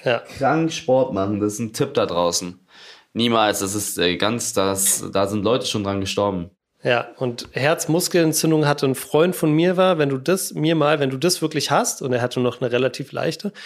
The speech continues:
Speaker 1: wenn du das wirklich hast, dann darfst du wirklich ein halbes Jahr lang gar nichts machen. Also du darfst nicht mal, wenn der Bus da vorne kommt und du müsstest dreißig Meter hinrennen, um ihn zu kriegen, darfst du nicht.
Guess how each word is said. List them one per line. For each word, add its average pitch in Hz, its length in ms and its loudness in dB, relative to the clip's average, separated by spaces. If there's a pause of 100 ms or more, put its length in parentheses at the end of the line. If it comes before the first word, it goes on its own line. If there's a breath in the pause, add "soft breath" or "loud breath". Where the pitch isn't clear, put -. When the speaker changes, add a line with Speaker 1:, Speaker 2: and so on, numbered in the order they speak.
(300 loud breath)
Speaker 1:
wenn 123 80 -4
du 123 60 0
das 127 160 -4
wirklich 170 340 -2
hast, 160 340 0 (280 loud breath)
dann 120 260 -2
darfst 135 560 2
du 214 220 -2
wirklich 156 560 0
ein 123 200 -2
halbes 180 440 2
Jahr 135 180 4
lang 143 220 2 (400)
gar 143 180 4
nichts 147 240 -2
machen. 113 240 -4 (300 soft breath)
Also 127 160 -6
du 127 60 -6
darfst 175 280 2
nicht 214 240 2
mal, 190 380 2 (240 loud breath)
wenn 139 140 2
der 139 100 4
Bus 196 260 -2
da 185 140 2
vorne 147 320 2
kommt 156 460 0
und 147 500 -4
du 151 60 -2
müsstest 160 440 0
dreißig 165 320 2
Meter 170 260 2
hinrennen, 151 440 2
um 143 100 0
ihn 147 80 0
zu 143 140 -8
kriegen, 175 360 -2
darfst 151 280 2
du 123 60 -2
nicht. 113 240 -6